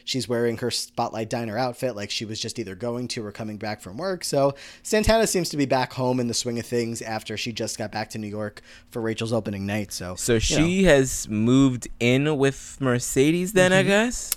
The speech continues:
Speaker 1: That's what, that's what it looks like. It looks like she is living with Mercedes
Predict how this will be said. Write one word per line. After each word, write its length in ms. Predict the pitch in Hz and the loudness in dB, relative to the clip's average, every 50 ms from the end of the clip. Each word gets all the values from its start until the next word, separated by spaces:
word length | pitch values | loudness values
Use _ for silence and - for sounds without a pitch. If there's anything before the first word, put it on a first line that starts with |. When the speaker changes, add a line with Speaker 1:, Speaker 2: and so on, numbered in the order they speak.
| - - | -6 -6
Speaker 1:
That's 200 | 110 107 - - | -8 -6 -4 -4
what, 160 | 123 120 107 | -4 -2 0
that's 160 | 123 127 - | 0 -2 0
what 80 | 147 143 | -2 -2
it 40 | 131 | -2
looks 240 | 117 104 - - 90 | -4 -6 -8 -8 -12
like. 180 | 87 87 - | -12 -12 -12
It 60 | 95 | -14
looks 200 | 90 95 95 - | -14 -14 -12 -10
like 120 | - 101 95 | -10 -8 -6
she 240 | - - 107 104 101 | -6 -6 -6 -6 -6
is 200 | 101 98 - - - - - - - - - | -8 -8 -10 -12 -16 -18 -20 -20 -20 -8 0
living 380 | - 147 170 175 165 175 170 160 | 4 6 6 8 6 6 4 6
with 220 | 143 156 160 156 143 | 6 6 6 4 2
Mercedes 640 | 143 135 - - 151 143 143 143 139 139 135 139 | 0 2 4 4 6 6 6 6 4 2 2 0